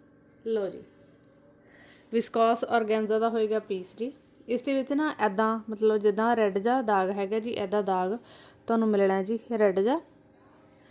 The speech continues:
ਮਤਲਬ ਇੱਕ ਦੋ ਜਗ੍ਹਾ ਹੈਗਾ ਜੀ, ਜਿਵੇਂ ਇੱਕ ਇੱਥੇ ਤੇ ਇੱਕ ਇੱਥੇ ਜੀ, ਦੋ ਕੁ ਜਗ੍ਹਾ ਤੁਹਾਨੂੰ ਇਹ ਹੈਗਾ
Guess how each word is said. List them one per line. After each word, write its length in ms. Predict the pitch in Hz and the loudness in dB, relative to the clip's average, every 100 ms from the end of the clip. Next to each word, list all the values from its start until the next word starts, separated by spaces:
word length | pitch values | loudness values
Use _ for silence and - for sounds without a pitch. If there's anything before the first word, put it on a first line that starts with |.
| - - 226 | -20 -16 -10
ਮਤਲਬ 260 | 226 247 | -6 -4
ਇੱਕ 220 | 262 - 247 | -4 -2 4
ਦੋ 180 | 254 | 6
ਜਗ੍ਹਾ 260 | 262 240 247 | 6 2 0
ਹੈਗਾ 280 | 247 196 220 | 0 0 0
ਜੀ, 140 | 247 | 0
ਜਿਵੇਂ 260 | 226 220 220 | 0 0 0
ਇੱਕ 240 | - 202 - | -2 -2 0
ਇੱਥੇ 320 | - - 240 | -2 -2 -2
ਤੇ 120 | 254 | 0
ਇੱਕ 160 | 240 214 | 0 -2
ਇੱਥੇ 320 | 196 - 208 | -2 -4 -4
ਜੀ, 160 | 277 311 - - _ | -4 -10 -18 -20 _
ਦੋ 180 | 202 214 | -4 -2
ਕੁ 120 | 240 | -2
ਜਗ੍ਹਾ 260 | 247 233 240 | -4 -4 -4
ਤੁਹਾਨੂੰ 340 | 247 240 220 | -6 -8 -8
ਇਹ 200 | 214 220 | -8 -8
ਹੈਗਾ 240 | 202 175 | -8 -8